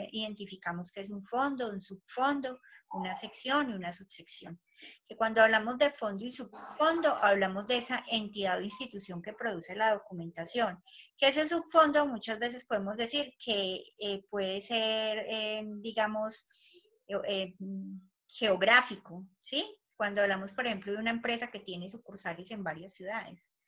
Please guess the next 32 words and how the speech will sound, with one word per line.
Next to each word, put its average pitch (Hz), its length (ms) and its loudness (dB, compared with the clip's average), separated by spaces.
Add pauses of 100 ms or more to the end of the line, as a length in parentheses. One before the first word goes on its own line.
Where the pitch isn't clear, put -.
(180)
entonces - 260 -16
podemos 190 320 -4
hablar 190 340 -2
de 180 180 -8
cada 202 240 -4
ciudad, 196 480 -8
que - 120 -14
el 185 60 -14
subfondo 170 500 -14
es 170 80 -12
una 196 200 -10
ciudad. - 320 -14 (100)
Bueno, 160 200 -16 (1400)
¿cuál 311 240 10
es 339 140 6
el 370 120 6
otro 349 280 6
principio? 220 520 -6
Entonces, 240 380 -2
en, 311 140 8
ese 370 260 4
es 403 60 -2
el 339 120 4
principio 277 460 2
de 262 80 6
procedencia. 185 760 -6 (280)
El 330 240 12
otro 339 340 10
principio 294 1200 4 (2000)
es 226 180 6
el 240 180 2
principio 262 1080 4